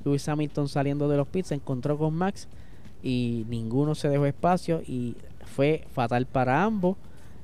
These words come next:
Y eso le dio pie entonces a que Daniel Ricciardo, quien estaba cerca, o que ya por lo menos, <clears throat> perdón, estaba cómodo, pudo entonces ganar la carrera.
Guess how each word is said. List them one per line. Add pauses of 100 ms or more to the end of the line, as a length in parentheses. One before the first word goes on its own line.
Y
eso
le
dio
pie
entonces
a
que
Daniel
Ricciardo,
quien
estaba
cerca,
o
que
ya
por
lo
menos, (200)
<clears throat>
perdón, (480)
estaba
cómodo, (400)
pudo
entonces
ganar
la
carrera.